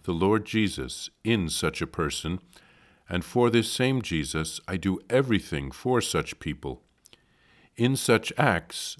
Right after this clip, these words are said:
love is pure, and such practice of love gives the soul endurance and strength. I do not expect anything from creatures, and therefore I am not disappointed.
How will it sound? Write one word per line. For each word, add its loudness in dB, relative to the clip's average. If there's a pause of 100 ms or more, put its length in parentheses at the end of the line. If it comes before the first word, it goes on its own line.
(120)
love 4
is -4
pure, -2 (800)
and -2
such 0 (160)
practice 2
of 0
love 4
gives 0
the -2
soul 0
endurance 0
and -6
strength. -2 (920)
I -6
do 2
not 4
expect 0
anything 0
from -6
creatures, -4 (460)
and -4
therefore 2
I -6
am -2
not 2
disappointed. -4